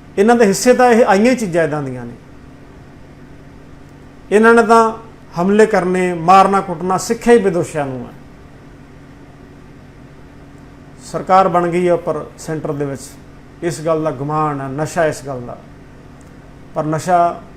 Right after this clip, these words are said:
ਥੋੜ੍ਹੇ ਟਾਈਮ ਦਾ ਹੁੰਦਾ, ਉਤਰ ਜਾਂਦਾ ਹੁੰਦਾ। ਸਰਕਾਰਾਂ ਰਾਜ ਭਾਗ ਤਖਤੋਂ ਤਾਜ ਹਮੇਸ਼ਾ ਨਹੀਂ ਰਹਿੰਦੇ ਹੁੰਦੇ। ਇਨਸਾਨੀਅਤ ਨੇ ਹਮੇਸ਼ਾ ਰਹਿਣਾ, ਸੱਚ ਨੇ ਹਮੇਸ਼ਾ ਰਹਿਣਾ।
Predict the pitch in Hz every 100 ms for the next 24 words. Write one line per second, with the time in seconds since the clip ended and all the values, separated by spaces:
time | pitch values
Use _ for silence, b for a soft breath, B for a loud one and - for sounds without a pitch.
0 | - - - - - - 185 202 175 151
1 | 147 143 147 156 170 156 139 127 123 131
2 | - - - - - - - - - -
3 | - - - - - - 151 170 170 175
4 | 160 160 156 156 151 151 151 160 165 160
5 | 160 160 160 156 175 180 202 190 170 151
6 | 127 143 - - - - - - - -
7 | - - 165 151 165 170 180 185 170 175
8 | 160 170 165 165 143 135 120 - - -
9 | - - - - - - - - - -
10 | - 170 165 190 196 170 170 190 175 156
11 | 139